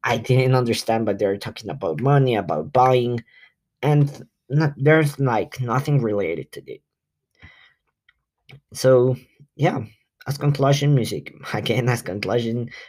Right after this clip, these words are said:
music is powerful and can change the world. I think music can change the world, can change how people think, and that's why music is so important.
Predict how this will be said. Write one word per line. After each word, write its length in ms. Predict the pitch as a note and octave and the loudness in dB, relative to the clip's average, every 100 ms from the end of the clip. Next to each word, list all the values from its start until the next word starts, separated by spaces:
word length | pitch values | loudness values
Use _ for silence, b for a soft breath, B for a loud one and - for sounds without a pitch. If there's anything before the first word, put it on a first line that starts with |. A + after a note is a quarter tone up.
| B | B
music 300 | A#2 G#2 - | -2 -2 -4
is 140 | F#2+ | -8
powerful 720 | - C3+ C#3+ C#3 C#3 A2+ A2+ A#2 - _ _ _ | 0 4 6 4 2 -2 -2 -6 -12 _ _ _
and 320 | G2+ D#2 D2+ - _ _ b b b _ _ _ _ _ _ _ _ _ _ _ | -14 -12 -14 -18 _ _ b b b _ _ _ _ _ _ _ _ _ _ _
can 220 | - B2+ | -4 -2
change 380 | C3 A2+ A2+ - | -2 -2 -4 -4
the 120 | - | -6
world. 320 | G2+ D2 C#2+ - _ - | -6 -6 -8 -12 _ -6
I 120 | A#2 | -4
think 340 | A2+ B2 A#2 - C#3+ _ _ | -4 -4 -4 -8 -16 _ _
music 360 | A2+ A#2 C3+ B2+ | -6 -2 -2 -2
can 180 | - A2 | -4 -4
change 360 | C3+ G2+ - | -6 -6 -8
the 80 | - | -8
world, 460 | F2 A2 B2+ A#2+ A#2+ | -6 0 2 2 -2
can 200 | G#2+ G#2 | -8 -8
change 380 | G2+ G#2+ A#2 - | -6 -6 -6 -4
how 220 | - A#2+ | -2 -4
people 440 | G#2 B2 B2 F#2 | -2 -6 -6 -10
think, 420 | - C#3+ D3+ B2 b b b b b b _ _ _ _ - | -6 0 0 0 b b b b b b _ _ _ _ -4
and 100 | A#2+ | 0
that's 200 | B2 - | 0 2
why 220 | A#2 A2 | 2 2
music 400 | A2+ G2+ A2 G2+ | 0 -2 -4 -6
is 180 | F#2+ - | -8 -6
so 220 | F#2+ F2 | -6 -6
important. 580 | E2 - - C#2+ - | -8 -8 -10 -10 -20